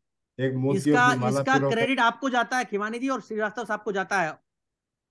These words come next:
Speaker 1: ये आपका, ये आपका बड़प्पन है कि आप क्रेडिट
Speaker 2: <laughs>
Speaker 1: दूसरों को दे देते हैं, मगर
Speaker 2: नहीं।
Speaker 1: हम पहले, अ,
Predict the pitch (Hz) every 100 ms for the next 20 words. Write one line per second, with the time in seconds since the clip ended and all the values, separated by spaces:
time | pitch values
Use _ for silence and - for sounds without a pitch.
0 | _ _ _ - 123 139 131 123 131 -
1 | 143 123 143 135 127 143 139 123 120 -
2 | 135 139 131 135 131 127 127 123 117 135
3 | 131 131 117 113 113 117 127 139 - _
4 | _ - 123 131 127 143 135 127 143 135